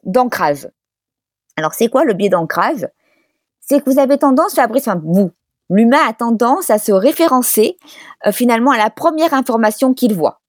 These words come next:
C'est-à-dire que c'est cette première information qui va être maintenue dans la mémoire, qui va être traitée, et on va faire généralement abstra-,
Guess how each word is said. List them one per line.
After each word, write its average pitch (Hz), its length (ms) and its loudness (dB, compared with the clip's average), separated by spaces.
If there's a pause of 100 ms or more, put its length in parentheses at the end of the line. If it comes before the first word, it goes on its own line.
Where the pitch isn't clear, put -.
(480)
C'est-à-dire 214 600 0
que - 80 -8
c'est 233 160 0
cette 220 180 0
première 302 320 0
information 240 580 0
qui 233 140 -2
va 196 120 0
être 185 180 -2
maintenue 254 400 4
dans 226 100 2
la 196 140 -2
mémoire, 190 440 0 (300)
qui 247 140 0
va 254 80 2
être 220 120 -4
traitée, - 480 0
et - 60 0
on 240 80 4
va 240 160 0
faire 254 240 -2
généralement 247 520 0 (120)
abstra-, 311 380 -6